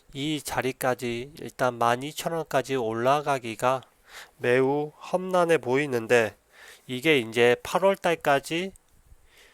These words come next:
어떻게 상승세를 이어서 나갈 것인가, 아니면 이번에 한번 터뜨리고 내일 모레까지 주목을 시킨 후에, 어, 지루한 장을 만들겠죠. 또 이런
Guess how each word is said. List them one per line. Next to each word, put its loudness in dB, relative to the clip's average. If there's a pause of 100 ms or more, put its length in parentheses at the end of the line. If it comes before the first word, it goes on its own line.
(360)
어떻게 -2
상승세를 -6
이어서 -2
나갈 2
것인가, -6
아니면 -4 (140)
이번에 -2
한번 -2
터뜨리고 -4 (300)
내일 -2
모레까지 -2
주목을 -4
시킨 -10
후에, -2 (460)
어, -2 (440)
지루한 0
장을 -2
만들겠죠. -2
또 -8 (280)
이런 -4